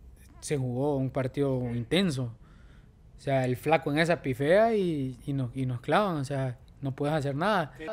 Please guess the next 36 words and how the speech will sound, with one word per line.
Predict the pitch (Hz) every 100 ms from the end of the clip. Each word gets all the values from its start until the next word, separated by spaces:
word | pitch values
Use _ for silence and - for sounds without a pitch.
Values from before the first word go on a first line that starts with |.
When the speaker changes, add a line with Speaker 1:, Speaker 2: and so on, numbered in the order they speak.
| 165 -
Speaker 2:
qué | 156
dijeron | 156 165 165
al | 139
final | 139 147
ustedes | 143 - 143
en | 120
su | 113
camerino? | 110 110 285
Speaker 1:
No, | 370
tranquilos, | - 208 269 285 220 180
o |
sea, | 160 170
madre, | 175 220
tranquilos, | 185 160 139 220 180 143 131 - 143
eh, | 135 131
ya | 156
le | 170
damos | 175 156
vuelta, | 160 143 123
ya | 123
le | 143
damos | 151 147
vuelta. | 139 127 123 - - -
Mente | 175 190 202
positiva | 185 160 180 185
siempre. | 147 139 - - -
Speaker 2:
Ujú. | - - - - - - - - - -
Speaker 1:
Después | 143 147 131 160 170 180 143
el, | 160
el | 139 135 123
siguiente | 123 143 160 165
entreno, | 143 160 185 180
créeme | 139 139 156
que | 147
todos | 135 151 170
trabajando | - 135 127 147 156 160